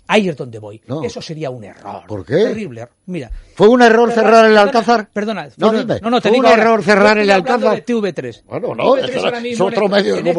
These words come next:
Speaker 2: comunicación.
Speaker 1: momen-, en estos momentos mo-, poner a un director de T V tres de carácter político, o sea, un funcionario del Estado,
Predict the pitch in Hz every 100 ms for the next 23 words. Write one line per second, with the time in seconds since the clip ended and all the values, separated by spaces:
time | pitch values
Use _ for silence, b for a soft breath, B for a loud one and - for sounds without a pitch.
0 | 170 233 208 240 254 202 240 247 214 214
1 | 202 185 - 170 - _ _ _ 165 165
2 | 175 - 180 202 220 185 _ 175 196 226
3 | 214 202 196 - 208 190 165 180 170 156
4 | 143 147 143 170 - 165 139 113 110 123
5 | 143 220 151 165 - 170 - 156 160 143
6 | 131 117 - 131 117 104